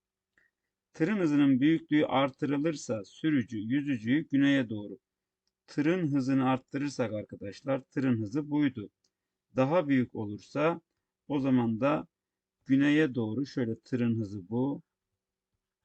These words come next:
olsaydı, o zaman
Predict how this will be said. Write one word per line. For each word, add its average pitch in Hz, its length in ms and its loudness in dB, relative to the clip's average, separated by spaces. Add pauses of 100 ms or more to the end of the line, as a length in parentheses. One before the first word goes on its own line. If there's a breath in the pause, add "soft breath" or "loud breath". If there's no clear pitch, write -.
(1200)
olsaydı, 123 880 -2 (1300)
o 123 120 -4
zaman 123 360 2